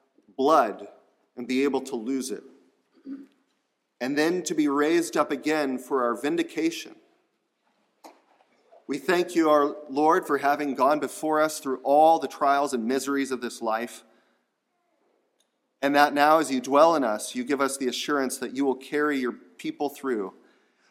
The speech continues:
We thank you for the promise that even as you are Jesus, you shall save your people from their sin. We look this morning entirely away from ourselves and to you as our sufficient Savior.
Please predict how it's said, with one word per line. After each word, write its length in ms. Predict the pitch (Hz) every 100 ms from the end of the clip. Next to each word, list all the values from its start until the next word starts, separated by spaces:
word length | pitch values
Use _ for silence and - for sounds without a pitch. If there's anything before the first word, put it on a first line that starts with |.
| -
We 100 | 127
thank 240 | 175 185
you 80 | 170
for 80 | 143
the 80 | 135
promise 640 | 156 160 175 143 - - -
that 560 | 127 120 - - - -
even 180 | 156 151
as 160 | 127
you 80 | 147
are 100 | 131
Jesus, 500 | 120 147 156 156 -
you 140 | 165
shall 520 | 156 - 170 170 160 135
save 340 | - 120 104
your 160 | 113 113
people 340 | 123 113 110
from 220 | 110 110
their 140 | 98 95
sin. 420 | - 104 85 85 _ _ _ _ _ _ _ _
We 140 | 123
look 180 | 143 151
this 180 | 143 151
morning 280 | 151 143 127
entirely 520 | 117 - 147 143 131
away 220 | 120 123
from 160 | 123 123
ourselves 720 | 110 - 127 117 101 - - _ _ _ _ _ _ _ _ _ -
and 280 | 127 123 120
to 100 | 127
you 260 | 123 151
as 100 | 131
our 100 | 123
sufficient 480 | - 123 - 127 127
Savior. 460 | - 120 117 101